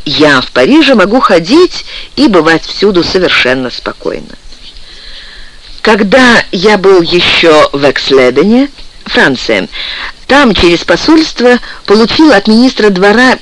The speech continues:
письмо от семнадцатого июля такого содержания: «Считаю нужным с вами поделиться впечатлениями только что бывшего у меня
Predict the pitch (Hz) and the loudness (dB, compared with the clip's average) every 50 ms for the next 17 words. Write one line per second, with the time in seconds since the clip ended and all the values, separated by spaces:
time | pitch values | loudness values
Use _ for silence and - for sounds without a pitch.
0 | - - 254 254 - - - 247 233 208 165 139 131 - - - 165 165 160 147 | -4 -4 -4 -4 -2 0 2 2 4 4 4 2 2 0 -2 -4 -2 -2 0 -2
1 | 135 - - - 135 143 147 147 170 190 269 330 302 285 247 - 262 254 - 320 | -2 -4 -6 -4 0 0 2 0 2 2 2 4 4 4 2 2 0 0 2 2
2 | 302 294 - - - 208 175 165 - - 110 98 113 - - 65 - - - - | 2 0 -2 -4 -4 -4 -2 -2 -2 -2 -4 -4 -6 -10 -12 -12 -14 -14 -16 -20
3 | - - - - - - - - - - - - - - - - 330 - - 254 | -20 -18 -16 -16 -16 -16 -16 -16 -16 -12 -8 -6 -4 -2 0 0 0 0 2 2
4 | 277 277 269 262 233 220 220 254 277 233 220 233 226 208 - - - 160 190 214 | 4 4 4 4 4 4 4 4 2 2 2 2 2 2 0 -2 -2 0 2 2
5 | 233 233 226 220 214 - - 196 185 147 151 156 143 147 151 - - - 233 214 | 4 4 4 4 2 2 2 0 0 2 0 0 2 0 -2 -2 -2 -4 -4 -4
6 | - - 170 - 151 143 - 180 202 220 220 220 214 208 202 180 - - 185 220 | -4 -4 -6 -6 -6 -4 0 2 2 4 4 4 4 4 2 2 2 2 2 2
7 | 233 - - 240 - - - 196 190 151 160 190 196 - - - 208 190 190 175 | 2 2 0 -2 -2 0 -2 0 0 2 2 2 2 0 0 0 2 2 2 2
8 | - 180 180 170 165 160 165 175 180 190 190 | 2 2 0 0 0 0 0 0 0 0 -2